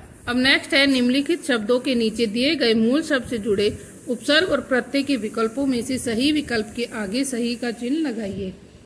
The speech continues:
तो शब्द है हमारा अनुदारता। अनुदारता का सही जो उसमें उपसर्ग और प्रत्यय होगा वो होगा अन प्लस उदार प्लस ता। तो अन उपसर्ग त-, उदार मूल शब्द और प्रत्यय इसमें प्रत्यय है। ऐसे ही बद चलनी में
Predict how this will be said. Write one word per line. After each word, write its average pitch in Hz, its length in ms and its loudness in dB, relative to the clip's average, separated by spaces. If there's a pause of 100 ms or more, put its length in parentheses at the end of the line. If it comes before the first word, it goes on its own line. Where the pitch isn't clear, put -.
(340)
तो 254 100 -6
शब्द 285 340 2
है 320 180 8
हमारा 262 340 6
अनुदारता। 240 800 2
अनुदारता 277 800 2
का 294 240 0
सही 262 680 2
जो 247 320 2
उसमें 254 640 -4
उपसर्ग 262 400 -2
और 277 100 0
प्रत्यय 254 320 -2
होगा 254 220 2
वो 247 200 -2
होगा 254 160 0
अन 269 400 2
प्लस 254 380 -2
उदार 214 360 -2
प्लस 247 300 0
ता। 190 420 -6 (220)
तो 247 60 -4
अन 294 380 0
उपसर्ग 269 640 -2 (140)
त-, - 140 -8
उदार 233 360 2
मूल 233 280 0
शब्द 233 280 -4
और 226 180 0
प्रत्यय 220 560 0
इसमें 254 400 -2 (440)
प्रत्यय 233 420 0
है। 214 280 -6 (260)
ऐसे 240 240 0
ही 330 160 4
बद 254 300 0
चलनी 277 360 2
में 269 320 0